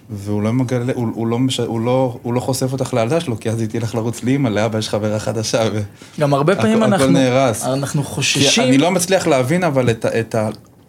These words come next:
Speaker 2: אני אסביר לך.
Speaker 1: התגרשנו. לא, לא, שנייה, התגרשנו. אין שום מחויבות יותר מעבר למחויבות לילדה, לילדים. למה אני צריך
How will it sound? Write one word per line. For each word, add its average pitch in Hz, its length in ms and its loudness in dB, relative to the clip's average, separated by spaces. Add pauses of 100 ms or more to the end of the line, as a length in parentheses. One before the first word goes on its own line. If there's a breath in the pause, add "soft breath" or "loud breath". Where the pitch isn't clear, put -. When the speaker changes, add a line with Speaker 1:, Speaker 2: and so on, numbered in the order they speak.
(720)
Speaker 2:
אני 131 240 0
אסביר 131 140 2
לך. - 80 4
Speaker 1:
התגרשנו. 160 580 2
לא, 196 120 2
לא, 311 80 0
שנייה, 269 260 0
התגרשנו. 160 580 -2 (840)
אין 247 120 0
שום 247 220 2
מחויבות 208 680 2 (720)
יותר 139 360 0
מעבר 180 340 0
למחויבות 180 460 0
לילדה, 170 360 0 (180)
לילדים. 131 440 0 (600 soft breath)
למה 143 320 2
אני 165 140 -2
צריך 156 600 -2